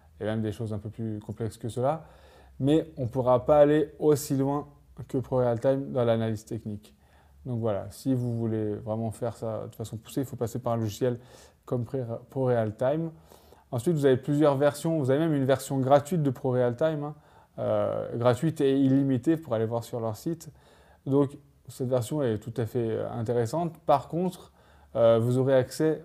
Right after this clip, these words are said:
qu'aux données fin de journée. C'est-à-dire que fin, à chaque fin de journée de bourse, eh ben, ils mettent à jour les, les cours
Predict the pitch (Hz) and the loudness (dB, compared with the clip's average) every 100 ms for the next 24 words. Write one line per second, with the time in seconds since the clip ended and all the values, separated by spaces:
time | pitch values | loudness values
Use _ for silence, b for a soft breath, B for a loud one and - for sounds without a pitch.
0 | - - 160 151 147 160 156 - 151 147 | -16 2 4 4 4 2 0 -2 -2 0
1 | 135 135 131 117 - b b _ - 131 | 0 0 -4 -6 -10 b b _ -4 2
2 | 143 - - 160 160 147 - 139 - 143 | 0 0 2 4 4 0 -8 -8 -4 -4
3 | 151 143 135 135 135 139 b b b _ | -2 -2 0 0 0 -4 b b b _
4 | - 120 151 180 - b b b 117 117 | -6 -2 0 -2 -6 b b b -2 0
5 | 120 127 123 123 127 151 127 110 107 104 | 2 0 2 2 2 0 0 -2 -2 -6
6 | 110 110 110 147 143 - | -4 -4 -4 -4 -6 -10